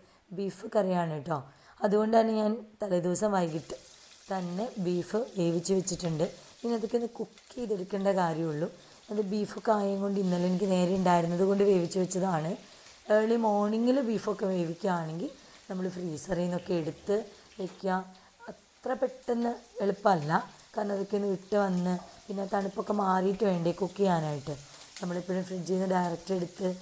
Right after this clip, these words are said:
തണുപ്പൊക്കെ മാറുന്നതിന് വേണ്ടി കുക്ക്, മാറുന്നതിന് മുമ്പ് കുക്ക് ചെയ്യുന്ന അത്ര ഹെൽത്തി അല്ലല്ലോ. അപ്പോൾ അതുകൊണ്ട്, ആ, അതൊക്കെ ഒന്ന് കാച്ചാൻ വേണ്ടി ഇരിക്കുമ്പോഴത്തേക്കും ഉറക്കമൊക്കെ കഴിഞ്ഞ് രണ്ട് മക്കളും എഴുന്നേറ്റ് വന്നിട്ടുണ്ട് കേട്ടോ. അതിപ്പോൾ ഉറക്കമൊക്കെ കഴിഞ്ഞ് തന്നെ എഴുന്നേറ്റ് വന്നൊന്നുമല്ല,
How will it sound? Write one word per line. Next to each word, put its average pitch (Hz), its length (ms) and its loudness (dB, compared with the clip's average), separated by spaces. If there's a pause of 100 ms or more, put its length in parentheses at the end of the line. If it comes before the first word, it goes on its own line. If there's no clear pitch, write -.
(300)
തണുപ്പൊക്കെ 190 360 -6
മാറുന്നതിന് 180 540 -2
വേണ്ടി 185 340 0 (320)
കുക്ക്, - 320 -8
മാറുന്നതിന് 180 520 0
മുമ്പ് 185 440 2
കുക്ക് 202 200 -6
ചെയ്യുന്ന 185 220 2
അത്ര 185 260 -2 (380)
ഹെൽത്തി 226 280 0
അല്ലല്ലോ. 165 520 2 (380)
അപ്പോൾ 196 220 -4
അതുകൊണ്ട്, 190 540 0 (300)
ആ, 170 140 0
അതൊക്കെ 175 280 -2
ഒന്ന് 185 220 0
കാച്ചാൻ 185 380 4
വേണ്ടി 180 220 2
ഇരിക്കുമ്പോഴത്തേക്കും 180 760 2 (440)
ഉറക്കമൊക്കെ 202 640 2 (100)
കഴിഞ്ഞ് 185 360 4 (460)
രണ്ട് 196 180 -4
മക്കളും 202 460 -2 (180)
എഴുന്നേറ്റ് 190 360 2
വന്നിട്ടുണ്ട് 180 440 2
കേട്ടോ. 156 160 -4 (560)
അതിപ്പോൾ 196 560 -2
ഉറക്കമൊക്കെ 190 380 0
കഴിഞ്ഞ് 202 280 2 (120)
തന്നെ 175 200 2
എഴുന്നേറ്റ് 190 380 2
വന്നൊന്നുമല്ല, 202 600 2